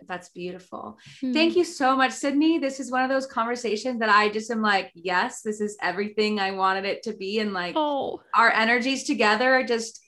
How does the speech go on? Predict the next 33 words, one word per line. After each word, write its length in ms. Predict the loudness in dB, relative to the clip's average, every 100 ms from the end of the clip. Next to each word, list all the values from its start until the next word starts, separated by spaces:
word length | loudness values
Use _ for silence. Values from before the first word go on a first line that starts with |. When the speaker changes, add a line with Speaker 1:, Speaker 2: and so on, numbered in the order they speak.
| _
Speaker 1:
incredible. 680 | -6 -2 0 0 2 2 2
You're 220 | 2 0
amazing. 580 | -2 -2 -4 -2 -4 -6 -4
Thank 320 | -2 -2 0
you. 300 | 0 0 -2
And 220 | 0 0
where 160 | 2 0
can 480 | -2 -2 0 -2 -2
our 140 | 0 2
listeners 760 | 0 -2 -2 0 0 -2 -6
find 340 | -2 -2 0 -2
you 140 | -2
and 100 | -2
connect 300 | -4 -6 -6
with 100 | -8
you 140 | -4
and 100 | -2 -2
listen 300 | -4 -8 -8
to 140 | -6
your 200 | -6 -6
podcast? 680 | -10 -10 -8 -8 -10 -12 -2
Speaker 2:
Oh, 260 | 0 0 0
well, 240 | 4 4 4
first 300 | -2 -2 -2
of 80 |
all, 420 | 0 2 0 -2 _ _ _ _ _ _
echo 480 | -2 0 2 4 2
hundred 300 | 2 0 0
percent 480 | -2 -2 -2 -2 -4 -4
everything 460 | -2 -2 -2 -4 -2
you 140 | -4
just 320 | -2 -4 -2
said. 420 | 0 4 4 2